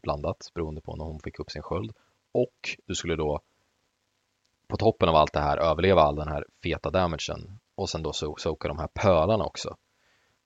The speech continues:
Och ni förstår ju själva att koordinationen med att soaka strålarna och sen pölarna som ranged blir ju nästintill omöjligt. Eller timersna var väldigt, väldigt oförlåtliga också. Så att många gånger så var det så här att,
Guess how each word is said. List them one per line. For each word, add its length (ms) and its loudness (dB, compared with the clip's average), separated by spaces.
Och 80 -4
ni 80 -2
förstår 260 2
ju 60 2
själva 400 4
att 160 2
koordinationen 840 0
med 120 2
att 100 -2
soaka 460 -2
strålarna 600 2
och 120 -2
sen 140 -8
pölarna 560 2
som 200 -10
ranged 340 -4
blir 140 -6
ju 320 -8
nästintill 580 -6
omöjligt. 480 -6
Eller 220 -4
timersna 640 6
var 120 0
väldigt, 320 -4
väldigt 180 -6
oförlåtliga 800 -4
också. 300 -8
Så 140 -6
att 80 -10
många 220 -6
gånger 260 -4
så 120 -8
var 80 -6
det 60 -6
så 100 -4
här 60 -2
att, 100 -8